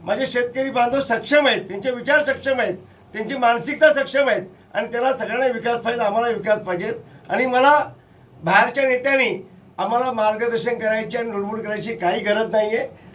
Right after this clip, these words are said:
आणि त्यांची आवश्यकता पण नाही आहे. आमचे इथले शेतकरी बांधव सक्षम आहेत, त्यांचा विचार, त्यांच्या विचाराशी एकमत करून त्यांच्या सगळं, त्यांच्या विचाराने, त्यांच्या सल्ल्याने आपण सगळं जाऊ आणि राज्य दरबारी आपण सगळे म्हणणं मांडू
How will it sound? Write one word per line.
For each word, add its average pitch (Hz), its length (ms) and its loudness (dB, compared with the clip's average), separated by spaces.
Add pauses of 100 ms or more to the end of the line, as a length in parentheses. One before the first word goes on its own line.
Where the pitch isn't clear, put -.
आणि 233 260 2
त्यांची 214 240 -4
आवश्यकता 226 520 0
पण 220 200 -4
नाही 160 220 -2
आहे. - 180 -10 (260)
आमचे 202 280 0
इथले 233 140 0
शेतकरी 220 360 -4
बांधव 226 280 0
सक्षम 226 420 -2
आहेत, 240 140 0
त्यांचा 233 280 0
विचार, 214 380 2 (400)
त्यांच्या 196 280 -4
विचाराशी 226 600 -2
एकमत 214 340 -4 (100)
करून 262 300 0 (440)
त्यांच्या 202 280 -2
सगळं, 240 300 0
त्यांच्या 226 260 0
विचाराने, 233 680 0 (300)
त्यांच्या 202 260 -6
सल्ल्याने 220 340 -2
आपण 220 220 0
सगळं 214 300 -4
जाऊ 226 240 2
आणि 220 260 0
राज्य 196 680 -2 (640)
दरबारी 226 420 4
आपण 202 320 -4
सगळे 214 220 -2
म्हणणं 214 320 -2
मांडू 196 360 2